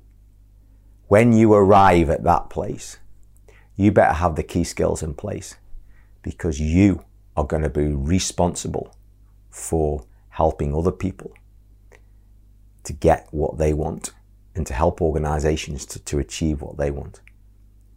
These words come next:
And as much as it's great to have your name on a door, to have a plant in your office, to have a P A and a parking space,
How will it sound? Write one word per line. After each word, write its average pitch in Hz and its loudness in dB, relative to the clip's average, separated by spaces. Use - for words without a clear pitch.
And 80 -6
as 71 -4
much 90 0
as 87 -2
it's 85 -2
great 80 0
to - -8
have 78 -4
your 73 0
name 82 0
on 76 -4
a 67 -6
door, - -8
to - -20
have 85 -6
a 87 0
plant 90 -2
in 76 -8
your 73 -8
office, - -20
to - -10
have 87 0
a 95 -2
P 87 -4
A - -6
and 76 -4
a 82 0
parking 85 -4
space, - -16